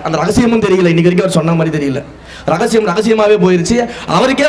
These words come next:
மறந்துருச்சு, இல்ல ரகசியம் இல்லாம போய் சொல்லிட்டாருன்னு நமக்கு தெரியாது. நீட் தேர்வின் ரகசியத்தை இன்றைக்கு வரைக்கும் சொல்லவில்லை. நம்முடைய மாணவர்கள் நீட் தேர்வுக்கு பயந்து நீட் தேர்வில் தோல்வியுற்று அங்காங்கே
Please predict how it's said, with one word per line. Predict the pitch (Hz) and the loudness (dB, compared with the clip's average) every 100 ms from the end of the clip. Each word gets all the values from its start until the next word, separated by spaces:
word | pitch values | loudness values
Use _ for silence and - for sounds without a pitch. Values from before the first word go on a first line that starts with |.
| 262 | 0
மறந்துருச்சு, | 254 285 262 294 | 0 -2 -2 -2
இல்ல | 302 233 | -2 -2
ரகசியம் | 277 277 277 247 | -2 -2 -2 0
இல்லாம | 277 285 285 | 0 0 2
போய் | 269 262 | 2 2
சொல்லிட்டாருன்னு | 247 220 220 | 2 0 0
நமக்கு | 202 170 | 0 0
தெரியாது. | 160 151 113 - - - - - - - - | -2 -2 -4 -10 -18 -20 -20 -20 -20 -8 -2
நீட் | 277 277 | -2 0
தேர்வின் | 269 262 247 | 0 0 0
ரகசியத்தை | 247 285 285 285 269 | 0 0 -2 0 0
இன்றைக்கு | 311 302 | 2 0
வரைக்கும் | 302 302 294 | 0 -2 -2
சொல்லவில்லை. | 285 294 277 190 - - - - - - - - | -2 -2 0 -2 -4 -12 -16 -18 -20 -20 -8 -4
நம்முடைய | 262 294 302 285 | -2 -2 0 0
மாணவர்கள் | 330 349 330 330 302 320 | 2 0 0 2 2 2
நீட் | 349 339 | 0 2
தேர்வுக்கு | 320 320 320 - | 2 2 0 2
பயந்து | 320 339 330 320 | 2 2 0 0
நீட் | 359 349 | 0 0
தேர்வில் | 330 311 320 | 0 0 2
தோல்வியுற்று | 330 359 349 339 349 294 - - - - - - - | 2 2 2 2 0 0 -2 -6 -16 -20 -20 -12 -6
அங்காங்கே | 185 214 214 214 | -2 0 2 2